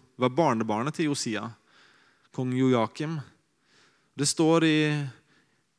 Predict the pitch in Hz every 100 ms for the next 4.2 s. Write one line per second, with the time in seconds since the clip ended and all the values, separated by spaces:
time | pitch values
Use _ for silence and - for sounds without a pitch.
0 | _ _ - 156 151 123 123 131 139 131
1 | - - 120 127 113 131 131 135 131 -
2 | 127 - - 147 151 - 151 165 175 151
3 | 123 - 151 175 160 127 127 127 123 117
4 | 113 123